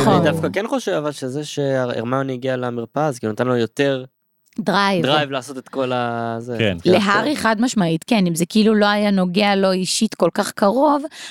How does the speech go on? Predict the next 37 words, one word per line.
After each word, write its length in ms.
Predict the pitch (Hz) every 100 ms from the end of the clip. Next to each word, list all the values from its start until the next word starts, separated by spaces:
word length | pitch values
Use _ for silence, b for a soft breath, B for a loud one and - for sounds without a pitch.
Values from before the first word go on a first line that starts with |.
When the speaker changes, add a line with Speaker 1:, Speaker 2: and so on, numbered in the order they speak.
| B
Speaker 1:
אז 100 | 180
יכול 160 | 196 214
להיות 100 | 220
שהוא 140 | 214
היה 320 | 190 185 190 196
מורח 460 | 185 175 190 196
את 100 | 190
זה 100 | 160 165 160
עוד 140 | 175 180
קצת 300 | - 180 165
זמן, 400 | 175 240 240 214
עד 100 | 185
שהיו 260 | - 185 180
הולכים 360 | 175 - 190 180
להגריד, 640 | 175 208 262 247 262 233 185
ועד 180 | 185
שפה, 380 | - 185 233 233
ועד 220 | 208 185 180
ששם, 420 | 180 - 165 156
כאילו. 300 | - 147 -
Speaker 4:
אוקיי, 200 | 110 -
עוד 180 | 78 151
שתי 180 | - 170
שאלות 240 | 151 143
על 60 | -
הפרק 320 | - 123 113
הזה. 240 | 101 95 131 185 _ _ _
Speaker 2:
כן. 240 | - 117 82 98
Speaker 4:
ואז 120 | 95
אם 40 |
יש 60 | 101
לכם 140 | 104
עוד 160 | 101 113
נקודות, 240 | 110 101
תגידו. 260 | 92 90 120 - b b b -
דמבלדור 600 | 117 143 160 156 147 127
אומר, 240 | 120 117